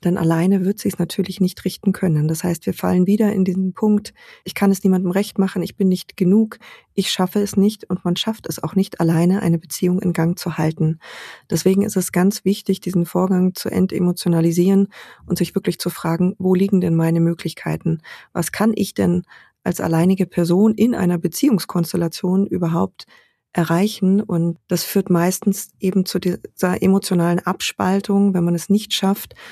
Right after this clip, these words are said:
so wie sie es ja auch beschreibt, dieses Erfrieren zu einem riesigen psychosomatischen Druck. Und in manchen Fällen führt es auch zu einer funktionalen Depression. Das heißt,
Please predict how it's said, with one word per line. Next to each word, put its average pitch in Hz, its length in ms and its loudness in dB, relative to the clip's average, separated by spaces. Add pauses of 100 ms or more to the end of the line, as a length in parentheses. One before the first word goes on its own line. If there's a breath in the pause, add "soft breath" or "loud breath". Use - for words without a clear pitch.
(140 loud breath)
so - 160 -4
wie 175 100 2
sie 190 100 0
es - 120 -4
ja - 100 -4
auch 175 100 -6
beschreibt, 180 460 -4
dieses 175 260 -2
Erfrieren 208 800 2 (420 loud breath)
zu - 160 -6
einem 175 280 2
riesigen 196 560 2
psychosomatischen 180 1200 0
Druck. 214 600 -4
Und 180 300 -2 (340 loud breath)
in 185 100 2
manchen 185 380 2
Fällen 190 400 2
führt 190 200 -2
es 185 120 -4
auch - 140 -4
zu - 120 -4
einer 175 80 0
funktionalen 170 680 -2
Depression. 185 640 0
Das 170 180 0
heißt, 170 320 -2